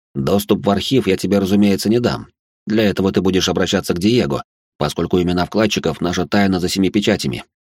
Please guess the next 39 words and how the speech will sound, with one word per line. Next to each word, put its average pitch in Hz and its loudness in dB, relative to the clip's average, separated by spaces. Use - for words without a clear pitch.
ответил 71 -4
он. - -6
«Ну 113 4
и 113 6
главное, 107 4
сеньор 85 -2
Иньего, 76 -4
помните, 101 2
что 95 -2
ни 90 0
слова 107 2
не 87 0
должно 87 0
вырваться 87 0
из 82 -4
вашего 87 0
рта 85 0
о 82 -4
нашей 82 -2
деятельности. 73 -2
Мы - -4
с - -8
вами 127 4
работаем 120 4
на 113 2
полном 110 2
доверии, 104 0
и 76 0
я 95 0
очень 123 0
надеюсь, 117 2
что 98 0
так 95 -2
будет 92 0
и 101 -4
дальше». 69 -2
«Разумеется, 120 2
сеньор 87 0
Джованни», 82 -2